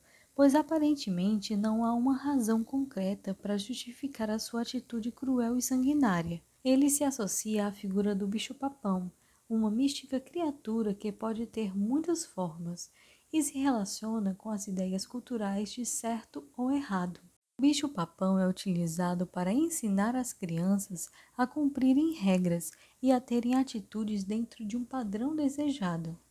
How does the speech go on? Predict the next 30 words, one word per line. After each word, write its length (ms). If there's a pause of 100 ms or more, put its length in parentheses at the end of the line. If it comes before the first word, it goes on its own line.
(260)
E 120
é 80
por 260
isso 300
que 120
podemos 480
considerar 640
Michael 640 (260)
uma 180
representação 680
desse 300
monstro, 560 (340)
pois 220
o 60
seu 240
objetivo 960 (240)
não 160
é 80
trazer 440
uma 300
ordem, 400 (480)
mas 260
apenas 640
castigar 640
aqueles 580
que 140
descumprem 720
as 100
regras 440
morais 600